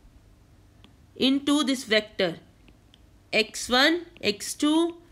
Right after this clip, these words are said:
x n is equal to zero, zero, zero. Now you tell me what will happen. Here these will give you, because this is non-zero, you'll get the fir-, these elements ze-,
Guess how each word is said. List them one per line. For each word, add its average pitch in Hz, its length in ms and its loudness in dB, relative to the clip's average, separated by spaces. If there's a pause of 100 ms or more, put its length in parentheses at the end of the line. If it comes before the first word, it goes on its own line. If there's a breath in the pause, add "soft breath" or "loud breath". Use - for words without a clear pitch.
(240)
x - 400 -4
n 175 380 0 (760)
is 202 200 -4
equal 190 360 -2
to 214 180 -4
zero, 208 440 2
zero, 180 380 -2
zero. 220 420 -2 (540)
Now - 80 -6
you 190 140 -6
tell 233 320 2
me 196 180 -2
what 190 260 -4
will 233 160 -2
happen. 247 520 -4 (380 soft breath)
Here 269 440 4 (420 loud breath)
these 285 480 6
will 285 180 4
give 220 240 0
you, 285 480 0 (360)
because 208 300 0
this 226 140 -2
is 220 120 0
non-zero, 220 440 2
you'll 220 200 -2
get 220 220 0
the 254 80 -2
fir-, 233 340 -2
these 269 240 2
elements 226 440 0
ze-, 208 300 -6